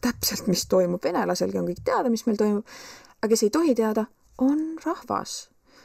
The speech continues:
Põhiseaduses ei ole ette nähtud, et meie saadikud võiksid hakata teenima kolmandaid osapooli. Näiteks natole, mida juhib vasakpoolsete sotsialistlike erakondade konglomeraat.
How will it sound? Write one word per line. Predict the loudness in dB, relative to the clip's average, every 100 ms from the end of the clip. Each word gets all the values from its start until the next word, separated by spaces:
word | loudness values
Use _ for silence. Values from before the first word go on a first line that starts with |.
| -20 _ _ _ _ -6 0
Põhiseaduses | 4 4 4 2 0 0 2
ei | 4
ole | 4
ette | 0 0 0
nähtud, | 0 -2
et | -2 0
meie | 0 2
saadikud | 2 2 0 -2 -8 -10 _ 0
võiksid | 0 0 -2
hakata | -2 -2 -4 2
teenima | 4 4 2 -2
kolmandaid | 2 2 0 -4 -4
osapooli. | -2 -2 -4 -6 -8 -8 -10 -14 -20 -20 -20 _ _ _ -4
Näiteks | 0 2 2 4
natole, | 2 2 0 0
mida | 2 2
juhib | 2 0 0
vasakpoolsete | -2 -2 -2 -2 -2 _ -2
sotsialistlike | 0 0 2 2 0 -6 0
erakondade | 2 2 -2 -6 -6
konglomeraat. | 0 0 2 2 2 2 -2 -6 -20